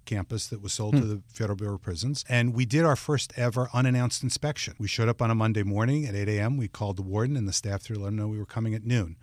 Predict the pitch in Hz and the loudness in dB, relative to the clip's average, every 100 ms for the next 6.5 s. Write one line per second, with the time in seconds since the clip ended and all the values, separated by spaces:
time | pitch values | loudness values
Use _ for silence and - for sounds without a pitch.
0 | - - - - 101 104 101 - 117 104 | -20 -20 -16 -6 -2 0 0 0 0 0
1 | - 95 - - - - 104 101 101 101 | -4 -12 -20 -20 -20 -8 -6 -4 -4 -2
2 | 120 107 113 151 185 - - 101 - 110 | -2 0 2 2 0 -6 -6 -6 -2 -4
3 | 104 101 104 101 - 95 101 - 135 147 | -2 -2 -2 -4 -10 -10 -2 0 2 0
4 | 165 180 113 117 110 113 - 117 107 101 | 0 -2 -2 -4 0 -2 -2 -2 0 0
5 | 101 - _ - _ - 113 113 120 - | -4 -10 _ -20 _ -8 -8 -2 -2 0
6 | 131 135 123 117 | 0 0 0 0